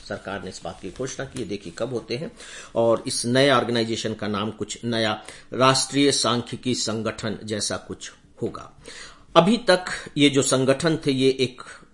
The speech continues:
अ, ये कह लीजिए कि प्रोफेशनल व्यक्ति होते थे, वो इसके हेड होते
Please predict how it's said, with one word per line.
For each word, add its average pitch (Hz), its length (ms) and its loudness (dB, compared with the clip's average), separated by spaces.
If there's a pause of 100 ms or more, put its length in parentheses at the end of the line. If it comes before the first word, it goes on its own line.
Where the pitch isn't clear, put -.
अ, 101 200 -6
ये 104 80 -4
कह 110 160 -6
लीजिए 113 160 -4
कि - 80 -6
प्रोफेशनल 180 580 2
व्यक्ति 110 320 -4
होते 92 320 -6 (100)
थे, - 120 -8 (760)
वो 156 440 6
इसके - 380 0 (280)
हेड 113 220 0
होते 90 340 -10